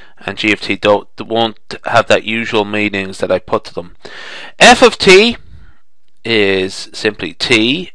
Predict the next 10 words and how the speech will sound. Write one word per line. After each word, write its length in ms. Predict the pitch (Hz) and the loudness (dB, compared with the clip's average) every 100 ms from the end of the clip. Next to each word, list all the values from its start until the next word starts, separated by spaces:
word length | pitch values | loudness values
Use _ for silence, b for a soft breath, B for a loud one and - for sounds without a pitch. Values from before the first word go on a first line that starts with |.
| - | -8
and 300 | 104 101 - | -6 -6 -6
g 220 | 175 196 | -2 0
of 120 | 170 | -2
t 520 | - 101 92 104 117 b b b b b - | -4 -6 -6 -10 -12 b b b b b -8
is 280 | 98 98 113 | -4 -2 -2
equal 280 | 113 - 101 | -4 -6 -6
to 260 | 101 95 - - | -4 -6 -14 -8
e 160 | 131 131 | -4 -4
to 80 | |
the 120 | - | -6